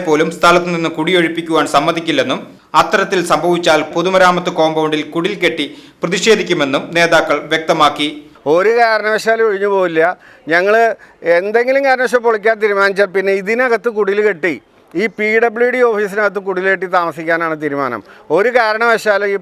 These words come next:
Speaker 2: പാവങ്ങൾ ഒഴിച്ച്, ഏ, വിടാൻ വേണ്ടി ഞങ്ങൾ അനുവദിക്കില്ല. ഏറ്റവും, ആ, മുഖ്യമന്ത്രി ആ പരാതി കണ്ടിട്ടുണ്ടെങ്കിൽ, അല്ലെങ്കിൽ മുഖ്യമന്ത്രിയുടെ മരുമകൻ ആ പരാതി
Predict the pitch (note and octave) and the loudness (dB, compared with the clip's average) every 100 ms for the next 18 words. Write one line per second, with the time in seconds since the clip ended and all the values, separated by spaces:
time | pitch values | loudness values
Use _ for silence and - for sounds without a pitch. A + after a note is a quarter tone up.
0 | F#3+ F3 F3 F#3 E3 D#3 F#3 F3+ - - | 0 0 0 -2 -4 -4 -4 -4 -10 -8
1 | F3 E3+ E3+ E3 E3 D#3 D3+ D3+ D#3+ E3+ | 0 0 0 0 0 0 0 -2 -2 -2
2 | D#3 D#3 D#3+ D3+ D#3 C#3+ D3 D3 D#3+ D3 | -4 -2 -4 -2 -2 -2 -4 -4 -4 0
3 | C#3+ D3 C#3 C3+ C#3+ _ G#3+ E3+ - _ | -2 -4 -6 -6 -6 _ -2 -2 -6 _
4 | _ - C3+ C#3 C3 C3 B2 - F3+ G3+ | _ -12 0 0 0 -4 -8 -2 0 2
5 | G#3+ A#3+ G#3+ - - - F#3+ G#3+ F#3+ F3+ | 2 2 -2 -6 -12 -2 -2 0 2 2
6 | G3 G#3 A#3 A#3 - F#3+ G#3 A#3 A#3 A#3+ | 2 2 0 -2 0 0 0 -2 0 0
7 | G#3 F3 A2+ - C#3+ F3 F3+ - F#3+ G3+ | 0 -2 -6 -8 -4 -2 -2 -2 0 2
8 | G#3+ A3 G3 G3+ A3+ A3+ C#3 _ - F#3 | 0 2 0 2 2 2 0 _ -4 0
9 | G#3 G3+ G#3+ | 2 2 2